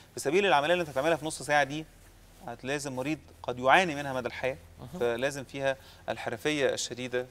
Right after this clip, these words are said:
Speaker 1: في اجراءها.
Speaker 2: العيان كلامه كمان له قيمة كبيرة جدًا. العيان يصف أحلامه، طموحاته، بيفكر دايمًا بعد العملية إيه اللي هيحصل.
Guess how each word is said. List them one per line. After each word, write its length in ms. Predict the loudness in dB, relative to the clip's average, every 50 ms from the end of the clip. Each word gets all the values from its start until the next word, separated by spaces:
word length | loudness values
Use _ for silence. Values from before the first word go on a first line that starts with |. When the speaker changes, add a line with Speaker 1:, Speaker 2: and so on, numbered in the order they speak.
| -12 -12
Speaker 1:
في 180 | -10 -10 -10 -8
اجراءها. 260 | -8 -8 -10 -10 -10 _ -20 -20 -20 -20 -20 -20 -20 -20 -20 -20 -20 -20 -20 -20 -20 -20 -10 -6
Speaker 2:
العيان 640 | -2 -2 -2 -2 -2 2 4 4 4 4 2 -4 -10
كلامه 500 | -10 -10 -6 -4 -4 -4 -4 -6 -8 -16 -14
كمان 500 | -14 -12 -10 -8 -10 -10 -10 -12 -14 -14 -12 -12
له 180 | -10 -10 -10 -12 -12 -8
قيمة 240 | -8 -6 -6 -6 -8
كبيرة 300 | -10 -10 -10 -10 -10 -10
جدًا. 340 | -10 -14 -16 -16 -18 -20 -20 -16
العيان 460 | -14 -12 -8 -4 -2 0 0 -2 -2 -6 -16 -20 -20 -20 -20 -20 -20 -14 0 4
يصف 540 | 4 4 4 2 -6 -8 -8 -12 -20 -20 -20 -20 -20 -20 -20 -20 -20 -20 -20 -20 -20 -20 -20 -20 -20 -20 -12 -6
أحلامه، 440 | -4 -2 -2 0 2 2 2 2 0 -10 -16 -16 -14
طموحاته، 560 | -12 -10 -10 -8 -2 2 2 2 2 0 -14 -10
بيفكر 580 | -8 -8 0 2 2 2 2 2 2 2 2 2 -4 -18 -20 -20 -20 -18 -4 -2
دايمًا 320 | -2 0 0 -2 -6 -8 -6 6
بعد 220 | 10 10 10 10 8
العملية 500 | 2 2 2 2 0 -2 -4 -4 -6 -6
إيه 100 | -4 -4
اللي 160 | -4 -4 -4
هيحصل. 400 | -4 -6 -8 -8 -10 -14 -16